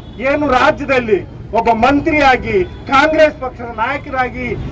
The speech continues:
ಬಿ ಜೆ ಪಿಯ ಪ್ರಧಾನಮಂತ್ರಿಯ ವಿರುದ್ಧ ಮಾತನಾಡುವುದು ನಮ್ಮ ಹಕ್ಕು. ನಾವು ಈ ಪ್ರಜಾಪ್ರಭುತ್ವ ವ್ಯವಸ್ಥೆಯಲ್ಲಿ ನಾವು ಕೂಡ ನಾಗರಿಕರು. ಸರ್ಕಾರಗಳು ತಪ್ಪು ಮಾಡಿದರೆ ಅವರನ್ನ ಕೇಳುವಂತ ಒಂದು,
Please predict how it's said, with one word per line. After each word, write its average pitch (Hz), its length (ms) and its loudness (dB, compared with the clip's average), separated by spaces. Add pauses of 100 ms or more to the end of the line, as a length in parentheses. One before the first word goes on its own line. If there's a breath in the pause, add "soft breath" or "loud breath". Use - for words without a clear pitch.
(180)
ಬಿ 269 160 4
ಜೆ 269 240 4
ಪಿಯ 254 280 0
ಪ್ರಧಾನಮಂತ್ರಿಯ 247 760 0
ವಿರುದ್ಧ 254 320 -6 (480)
ಮಾತನಾಡುವುದು 233 1000 0 (220)
ನಮ್ಮ 220 260 0
ಹಕ್ಕು. 311 640 4 (360)
ನಾವು 311 600 2 (280)
ಈ 247 40 -10
ಪ್ರಜಾಪ್ರಭುತ್ವ 247 840 -4
ವ್ಯವಸ್ಥೆಯಲ್ಲಿ 240 520 0
ನಾವು 214 260 2
ಕೂಡ 220 140 -4
ನಾಗರಿಕರು. 269 880 0 (280)
ಸರ್ಕಾರಗಳು 294 600 2
ತಪ್ಪು 262 300 -8
ಮಾಡಿದರೆ 226 460 -2 (420)
ಅವರನ್ನ 254 280 2 (440)
ಕೇಳುವಂತ 302 600 4 (560)
ಒಂದು, 233 300 -2